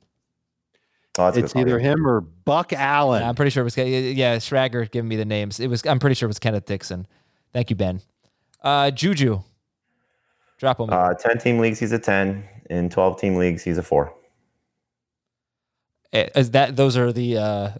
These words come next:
Speaker 3: <laughs> his yards per catch. Twelve-team
Speaker 1: <laughs>
Speaker 3: leagues, a four. Robert Tonyan.
Speaker 2: Uh, eight.
Speaker 3: You drop him for Knox, for Dawson
Speaker 2: Yeah.
Speaker 3: Knox?
Speaker 1: Yeah, I mean, they're the same guy. You're,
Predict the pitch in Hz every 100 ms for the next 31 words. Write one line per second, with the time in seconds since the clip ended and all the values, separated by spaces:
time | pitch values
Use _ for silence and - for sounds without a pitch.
0 | - 98 - 147 135 120 156 - 139 -
1 | 147 135 147 147 - 156 131 113 117 -
2 | - - 262 - - 151 143 156 143 123
3 | 123 120 - - 120 117 - 110 104 -
4 | - - 143 143 175 180 180 165 175 160
5 | 143 117 113 - _ _ _ _ - _
6 | 104 _ _ _ _ _ _ _ _ _
7 | _ _ 123 123 123 123 82 - _ _
8 | 170 330 147 - - _ _ _ _ 131
9 | 123 139 135 143 139 127 135 131 143 -
10 | - - - 127 123 151 214 262 294 -
11 | _ - - 104 123 110 - 113 117 107
12 | 107 110 110 135 117 104 110 101 -